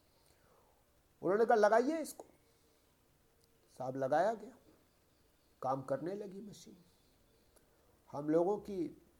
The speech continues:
तीन घंटे की मेहनत, वो तार वगैरह का खर्च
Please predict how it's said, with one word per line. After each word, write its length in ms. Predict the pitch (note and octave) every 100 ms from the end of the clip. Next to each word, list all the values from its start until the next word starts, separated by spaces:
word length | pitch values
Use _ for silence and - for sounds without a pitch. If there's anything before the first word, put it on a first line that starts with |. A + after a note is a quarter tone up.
| _ _ -
तीन 220 | F3+ F3+
घंटे 360 | B2+ D3+ F#3
की 140 | F3 D3
मेहनत, 520 | C3 C3+ D#3 F#3+ - - - _ _ _ _ _ _ _ -
वो 100 | C#3+
तार 640 | C#3+ C#3+ D3+ E3+ F3+ - - _ _ _ _ -
वगैरह 420 | C3+ D#3 D3+ D#3+
का 180 | D#3 C#3
खर्च 540 | C3+ D#3+ F3 F3 -